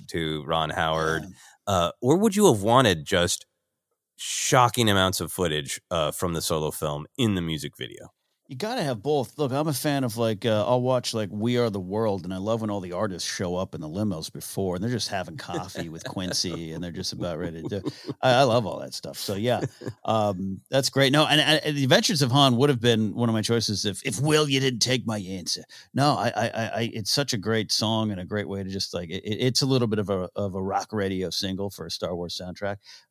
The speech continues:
Speaker 2: Um, and it's, and you're, and you're right. I, I, I'm so, I'm gonna, moment we stop recording, I'm watching the Across the Stars video.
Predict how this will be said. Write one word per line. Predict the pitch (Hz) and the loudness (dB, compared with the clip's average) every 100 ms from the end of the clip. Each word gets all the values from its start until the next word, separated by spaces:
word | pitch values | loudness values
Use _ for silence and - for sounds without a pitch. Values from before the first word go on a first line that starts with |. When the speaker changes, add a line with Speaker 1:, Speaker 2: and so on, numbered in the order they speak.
| - | -2
Speaker 2:
Um, | 151 165 165 - | 0 2 -2 -2
and | 190 | 0
it's, | 175 247 | 0 -2
and | - | 0
you're, | 180 160 202 | 2 2 2
and | 180 | 4
you're | 180 | 6
right. | 214 123 | 6 6
I, | 180 143 | 4 4
I, | 165 | 4
I'm | 151 135 | 4 4
so, | - 147 | 4 4
I'm | 147 127 | 4 2
gonna, | 147 143 | 0 2
moment | 135 170 165 | 6 6 6
we | 131 | 2
stop | 147 123 | 2 2
recording, | 104 147 139 101 | 0 0 2 2
I'm | 101 | 2
watching | 113 113 104 | 2 2 0
the | 98 | -2
Across | 98 107 98 | -2 -2 -2
the | - | -2
Stars | - 95 92 | -2 -2 -2
video. | 127 120 80 | -2 0 -2